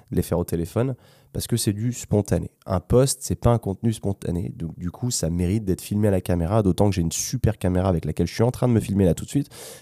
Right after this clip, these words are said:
parce que je vais beaucoup plus, euh, me servir de ces clips de podcast à l'avenir. Même si j'en ai déjà une chier qui sont en attente et c'est des clips en raw qui prennent, qui prennent une place monstre <laughs> sur le Mac, mec. Alors, c'est un enfer. Mais, euh, c'est à moi de, à moi de jouer là-dessus. Il va falloir que,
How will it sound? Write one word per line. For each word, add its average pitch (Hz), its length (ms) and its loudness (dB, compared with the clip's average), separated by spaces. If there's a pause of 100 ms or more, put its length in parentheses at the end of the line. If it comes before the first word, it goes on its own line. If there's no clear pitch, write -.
parce - 160 -6
que 92 80 -2
je 87 120 -2
vais 87 120 2
beaucoup 98 360 0
plus, 113 400 -2 (340)
euh, 80 220 2
me 87 120 0
servir 90 380 2
de 85 80 0
ces 78 180 0
clips 101 280 2
de 95 60 8
podcast - 480 2
à 82 60 2
l'avenir. 95 360 4 (1080)
Même 90 180 2
si - 100 -4
j'en 95 140 4
ai 87 60 4
déjà 87 220 4
une 85 120 2
chier - 380 0
qui - 100 -8
sont 90 140 -2
en 87 80 4
attente 92 360 0
et 90 40 -10
c'est - 140 -4
des 80 120 -2
clips - 300 -2
en 78 120 0
raw 95 300 6 (300)
qui - 100 -6
prennent, 80 300 -2
qui - 180 -4
prennent 104 240 2
une 90 140 2
place 90 320 2
monstre 120 580 6
<laughs> 135 80 6
sur - 220 6
le 95 80 4
Mac, 107 300 4
mec. 101 200 2
Alors, 80 180 0
c'est - 120 -2
un 82 100 0
enfer. 107 320 0 (540)
Mais, 92 240 4
euh, 82 220 2
c'est - 120 -2
à 87 60 2
moi 95 180 2
de, 95 140 4
à 78 100 0
moi 98 140 2
de 95 40 -8
jouer 95 200 2
là-dessus. 104 480 -2
Il 82 80 -2
va 82 80 -4
falloir 92 260 -6
que, 82 180 -4